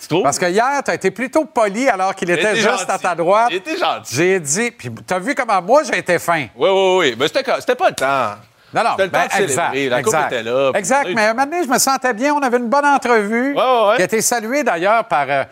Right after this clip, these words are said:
Speaker 2: je remercie les gens de, de football qui ont dit, « Voilà une entrevue de football pour
Speaker 1: Ouais.
Speaker 2: des amateurs de football qui aiment et connaissent le football,
Speaker 1: Cool.
Speaker 2: menée par deux gars qui savaient de quoi ils parlaient. »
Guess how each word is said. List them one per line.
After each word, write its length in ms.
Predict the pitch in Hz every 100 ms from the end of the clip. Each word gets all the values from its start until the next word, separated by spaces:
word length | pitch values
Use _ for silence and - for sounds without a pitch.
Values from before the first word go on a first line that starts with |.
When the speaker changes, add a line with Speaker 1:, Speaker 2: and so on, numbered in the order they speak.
| - -
Speaker 2:
je 100 | 110
remercie 440 | 165 190 - 247 269
les 220 | 165 135
gens 220 | 139 202
de, 180 | 147 123
de 160 | 123
football 580 | 127 165 117 151 202 202
qui 100 | 139
ont 160 | 139 131
dit, « 380 | 101 127 185 190 _ _ _ _ _ -
Voilà 280 | 143 185 240
une 140 | 170
entrevue 520 | 175 160 156 135 202
de 120 | 165 127
football 680 | - 180 131 170 202 208
pour 200 | 135 127
Speaker 1:
Ouais. 60 | 156
Speaker 2:
des 260 | 156 135 165
amateurs 540 | 170 160 185 196 190
de 100 | 131
football 640 | - 170 135 160 190 180
qui 180 | - 135
aiment 200 | 165 190
et 80 | 143
connaissent 440 | 156 156 185 -
le 60 | 131
football, 580 | 151 110 135 151 196 196
Speaker 1:
Cool. 180 | 131 185 247 -
Speaker 2:
menée 300 | 135 180 214
par 180 | 170 143
deux 220 | 190 175
gars 220 | 175 220
qui 160 | - 151
savaient 380 | - 175 196
de 100 | 185
quoi 160 | 151 175
ils 80 | 151
parlaient. » 440 | 165 139 180 202